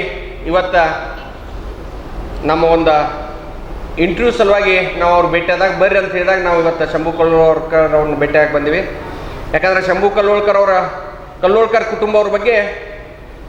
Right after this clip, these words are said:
ಒಂದು ಮೂವತ್ತು ನಲ್ವತ್ತು ವರ್ಷ ಹಿಂದಿನವ್ರಿಗೆ ಬ-, ಗೊತ್ತೈತಿ. ಈಗಿನ ಇತ್ತೀಚಿನ ಯೋಜನೆ ಗೊತ್ತಿಲ್ಲ. ಯಾಕಂದ್ರೆ ಆ ಕುಟುಂಬ ಜಾತ್ಯತೀತ, ಧರ್ಮಾತೀತ ಮತ್ತು ಕೊಡುಗೈ ದಾನಿ,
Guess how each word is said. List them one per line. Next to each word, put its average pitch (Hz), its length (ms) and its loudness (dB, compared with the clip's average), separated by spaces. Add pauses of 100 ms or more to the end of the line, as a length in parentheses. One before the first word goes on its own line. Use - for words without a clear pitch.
ಒಂದು 190 160 0
ಮೂವತ್ತು 226 360 2
ನಲ್ವತ್ತು 226 440 2
ವರ್ಷ 226 220 0 (600)
ಹಿಂದಿನವ್ರಿಗೆ 262 480 2
ಬ-, 208 220 2
ಗೊತ್ತೈತಿ. 208 340 0
ಈಗಿನ 208 220 -2
ಇತ್ತೀಚಿನ 220 500 0 (180)
ಯೋಜನೆ 202 400 2
ಗೊತ್ತಿಲ್ಲ. 196 320 0
ಯಾಕಂದ್ರೆ 185 380 2
ಆ 190 220 4
ಕುಟುಂಬ 196 340 0 (880)
ಜಾತ್ಯತೀತ, 208 560 0 (180)
ಧರ್ಮಾತೀತ 196 580 0 (760)
ಮತ್ತು 185 260 0
ಕೊಡುಗೈ 208 440 2
ದಾನಿ, 208 280 0